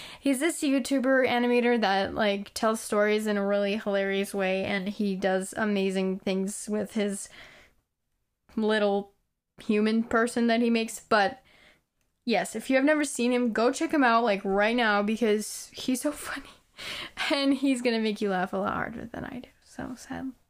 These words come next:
sad facts, but yeah. Yeah, all right. Ice Cream Sandwich, love you. Awesome. Make more videos because he's not uploaded in a while and I want him to. Um,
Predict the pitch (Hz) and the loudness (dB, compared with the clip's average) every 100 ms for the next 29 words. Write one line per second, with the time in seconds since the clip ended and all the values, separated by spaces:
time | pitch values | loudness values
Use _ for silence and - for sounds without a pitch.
0 | _ _ - 247 247 269 - - 277 - | _ _ -12 -10 -10 -12 -14 -14 -14 -18
1 | - - - 294 277 - - - - - | -12 -10 -2 2 2 0 -8 -14 -14 -14
2 | - - _ _ 415 359 349 320 190 - | -16 -20 _ _ -2 4 6 6 2 -10
3 | _ _ 277 285 311 302 302 233 - - | _ _ -2 2 0 4 4 2 0 -6
4 | - - - 247 247 233 196 208 - _ | -10 -14 -6 -2 0 0 -2 -4 -12 _
5 | - 214 220 220 202 190 202 _ _ 226 | -4 -2 -2 -2 -2 -2 -8 _ _ -2
6 | 208 214 202 196 190 185 165 - - - | -2 0 -2 0 -2 -2 -4 -10 -12 -12
7 | 208 196 208 - - _ 233 226 208 214 | -6 -6 -6 -12 -14 _ -4 -2 -4 -6
8 | - - - - 233 208 - - - - | -6 -6 -6 -8 -8 -6 -6 -6 -8 -8
9 | 233 214 202 - 233 254 - 277 - _ | -8 -6 -6 -6 -8 -8 -12 -14 -16 _
10 | _ _ _ _ - 277 285 285 294 277 | _ _ _ _ 2 4 6 4 0 -2